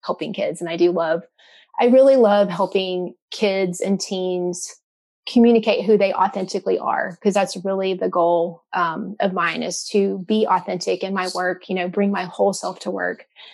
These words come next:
and be my full self. And that's what I wanna support kids and teens, um, and their families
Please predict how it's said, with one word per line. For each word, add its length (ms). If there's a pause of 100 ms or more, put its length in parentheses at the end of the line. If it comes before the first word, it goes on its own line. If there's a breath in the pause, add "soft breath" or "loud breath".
(260 loud breath)
and 180
be 140
my 160
full 220
self. 520
And 140
that's 180
what 100
I 60
wanna 220
support 420
kids 380
and 200
teens, 640 (100)
um, 260
and 160
their 100
families 680